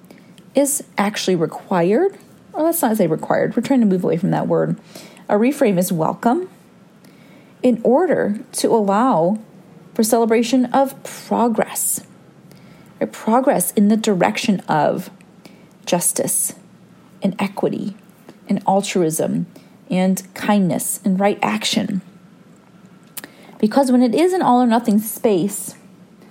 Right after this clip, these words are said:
what can happen is we don't meet the expectation or we fail, and we often then stop trying because we might think,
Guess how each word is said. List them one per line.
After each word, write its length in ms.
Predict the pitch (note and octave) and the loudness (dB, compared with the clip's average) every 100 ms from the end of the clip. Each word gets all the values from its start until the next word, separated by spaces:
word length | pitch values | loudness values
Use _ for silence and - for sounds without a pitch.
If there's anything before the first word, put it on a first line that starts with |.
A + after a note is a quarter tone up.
| - - | -20 -4
what 160 | G#3 G#3+ | -2 2
can 120 | A3 | 0
happen 380 | A3 A4+ - - | 0 -2 -2 -2
is 400 | - - - - - _ - - - - - - - - | -2 -4 -8 -12 -20 _ -20 -20 -20 -20 -20 -20 -20 -4
we 80 | F#3 | 2
don't 180 | G#3 D4 | 2 2
meet 140 | D#4+ | 2
the 80 | F3+ | 0
expectation 640 | - - E3+ D#3 E3+ G3 | 0 -2 0 0 0 0
or 100 | G#3 | 2
we 160 | F3 D#3+ | 2 0
fail, 640 | D#3 - - B3 G#3+ - G#3 - - - - _ - - - - - - - - - - - | -2 -2 0 2 2 0 -2 -6 -20 -20 -20 _ -20 -20 -20 -20 -20 -20 -20 -20 -20 -20 -4
and 460 | G#3 G3 G3+ G#3 - - - - | 0 2 2 0 -6 -20 -20 -2
we 240 | G#3 G#3+ - | 0 2 2
often 460 | G3 G3 - G3+ G#3+ | 0 0 0 0 2
then 480 | F#3 E3+ E3+ F#3+ - | 2 2 2 0 -4
stop 320 | - - C#3 | -2 0 0
trying 640 | - - D#3 D3+ C#3+ - E3+ - - - - - - - - - - | -4 -2 0 2 0 -2 -4 -12 -20 -20 -20 -20 -20 -20 -20 -20 -10
because 260 | - G#3 F#3 | 0 2 4
we 60 | |
might 220 | F#3+ F3+ - | 2 2 0
think, 280 | C4+ G3 | 0 0